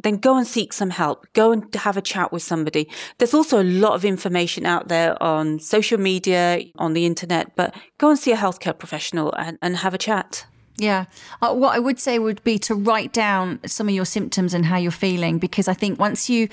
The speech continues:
Speaker 2: it's so hard to get doctor's appointments, as we know right now, you know, and I think when you've got that very small window when you're in the doctor's appointment and you're so sort of like,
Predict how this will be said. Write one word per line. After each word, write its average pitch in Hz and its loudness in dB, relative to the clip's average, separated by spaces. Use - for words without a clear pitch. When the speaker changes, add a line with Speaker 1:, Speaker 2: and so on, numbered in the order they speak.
Speaker 2:
it's 208 0
so 233 -2
hard 208 0
to - -8
get - -2
doctor's - -2
appointments, 165 -2
as 170 -6
we 175 -2
know 165 2
right 165 -2
now, 147 0
you 151 -2
know, 165 0
and 208 2
I - 2
think 214 0
when 214 2
you've 208 0
got 233 -2
that 214 0
very 220 0
small 220 -2
window 202 4
when 170 -2
you're 175 0
in 170 0
the 170 0
doctor's 175 -2
appointment 175 -2
and 175 0
you're 170 0
so 208 0
sort - 0
of 202 -2
like, 185 0